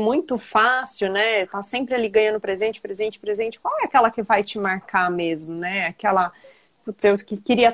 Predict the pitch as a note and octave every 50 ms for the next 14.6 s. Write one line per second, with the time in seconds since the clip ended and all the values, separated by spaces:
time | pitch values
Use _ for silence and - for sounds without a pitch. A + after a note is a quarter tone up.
0 | - _ - G3+ G#3 A#3 A#3+ A#3 A3 G#3 G#3+ G3 G3 G#3+ A3 G#3+ G3+ F#3+ F#3 F3+
1 | - - - - - - F#3+ F3+ E3 F3+ E3+ G3 F#3+ G3 G#3+ G#3+ - A3 G#3+ G#3+
2 | G#3+ - - G#3 G#3 - - - - - - - - G#3+ A3 G3+ F#3 G3 E3+ F3
3 | F3+ E3 F3+ E3+ E3 E3 F3 F#3+ G#3 G#3+ G#3 G3 F#3 F#3 F#3+ G#3+ A3 G#3+ G3 F3+
4 | E3 D#3+ E3+ F#3 F3+ F3 - - _ _ _ - E3+ D#3+ D#3+ F3 F#3 F#3 F3+ -
5 | - G3 E3+ D#3 D#3 F3+ F#3+ G3 G3+ G3+ F#3 F3+ F#3+ G3+ G3 F3 F#3 F#3 F#3 F#3+
6 | A3 - - A#3 A3+ A#3+ G3 G#3+ G#3 - G#3+ - G#3+ G3+ G3+ G3 G#3 G3+ - -
7 | - F3 E3 F#3+ G#3+ A3+ G#3+ G3+ G3 - - - G3 - G3 F#3+ G3 F#3+ F#3 D#3
8 | D#3 F#3+ G#3 A3 G#3+ G3+ G3+ G3+ G3+ G#3 F#3 F#3+ - - - G#3 G#3 A3 B3 A#3
9 | G3 F#3+ F#3 F#3 F#3 G3+ G3 G3 G3+ G#3+ A3 A3+ - C#4 A#3+ - A#3 A3+ B3 -
10 | C4 B3 - A#3+ - B3 A#3+ A#3+ B3+ A#3 A#3 A#3 A#3 A3+ A#3 A#3 A3+ A3 G#3+ G#3
11 | G3 F#3 F3+ F3+ G3 G3 G3+ - - G#3 G3 G#3 G3+ G3 G#3 G#3+ A3+ A3+ - G#3
12 | G3+ G3+ G3 F#3+ F#3 G3+ - - G#3 G3 G3 F#3+ - G#3+ G3+ G3+ G3 F#3+ F#3+ F3+
13 | G3 - - G3+ G3 G3 - G3 - - F3+ - - F3 F3 F3 F3 - G#3 G#3+
14 | A3 G#3 G3 - - - E3+ D#3+ F3 F#3 G3 G#3